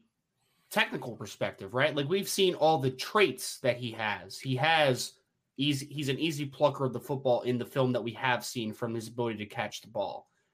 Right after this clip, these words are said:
He is a very flexible and fluid athlete. Like, we see him change direction. That gives me high hopes for him as a route runner down the line, 'cause I'm like, he can change directions and he can flip his hips and he can do all those types of things.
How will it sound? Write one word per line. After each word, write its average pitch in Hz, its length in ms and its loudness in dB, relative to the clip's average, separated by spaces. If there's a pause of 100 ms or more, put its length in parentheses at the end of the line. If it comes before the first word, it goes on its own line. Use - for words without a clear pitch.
(140)
He 139 260 0
is 165 280 4
a 139 140 6
very 147 420 6
flexible 139 840 0
and 120 120 -4
fluid 139 380 2
athlete. 135 500 0
Like, 104 140 -8
we 151 120 0
see 170 200 -4
him 151 200 0
change 135 440 -2
direction. 123 540 0
That 135 160 -2
gives 147 260 0
me 120 120 -2
high 139 240 2
hopes 185 540 2 (320)
for 151 140 2
him 143 160 4
as 123 220 2
a 120 40 -4
route 110 300 2
runner 110 220 -4
down 107 260 -4
the 101 60 -6
line, 101 280 -2
'cause 101 120 -8
I'm 113 120 -6
like, 120 160 4
he 151 220 -2
can 175 220 0
change 151 360 2
directions 147 500 2
and 120 120 -2
he 151 140 -2
can 147 160 -4
flip 156 240 -4
his 135 140 -2
hips 175 260 2
and 127 100 -2
he 160 100 -2
can 160 140 -8
do 151 120 4
all 151 100 8
those 151 180 0
types 156 220 0
of - 80 -16
things. 143 420 2